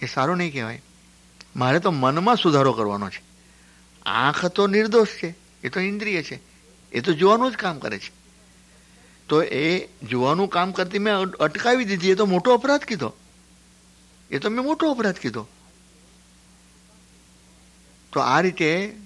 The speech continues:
જે ખોટા નિર્ણયો આધ્યાત્મિક માર્ગે કેટલીક વાર જનારને, એ, અનુભવવા પડતા હોય છે, તો તેને ખાતે જે નુકસાન થતું હોય છે તે પણ આપણને વિચાર કરતા કરી મૂકે એવું છે.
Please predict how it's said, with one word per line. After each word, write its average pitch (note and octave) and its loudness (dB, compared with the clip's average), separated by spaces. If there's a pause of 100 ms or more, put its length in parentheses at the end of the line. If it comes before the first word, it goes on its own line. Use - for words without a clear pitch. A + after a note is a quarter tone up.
(120)
જે C3 -6
ખોટા D3+ -2
નિર્ણયો C3 -2
આધ્યાત્મિક C#3+ -4
માર્ગે B2+ -4 (640)
કેટલીક C#3 -6
વાર C#3 -2 (580)
જનારને, C3 0 (1400)
એ, G#2+ -6 (160)
અનુભવવા D3+ 2
પડતા A#2 -4
હોય G#2 -6
છે, F3+ -12 (1300)
તો C#3 -2
તેને C3 0
ખાતે C#3+ -6
જે C#3+ -6
નુકસાન C#3 -6
થતું C3 -8
હોય A2 -4
છે B2+ -6 (800)
તે D#3 2
પણ E3 -2
આપણને C#3 -8 (680)
વિચાર G3+ -2
કરતા D3+ -4
કરી B2+ -4
મૂકે A2+ -8
એવું F#2+ -10
છે. - -16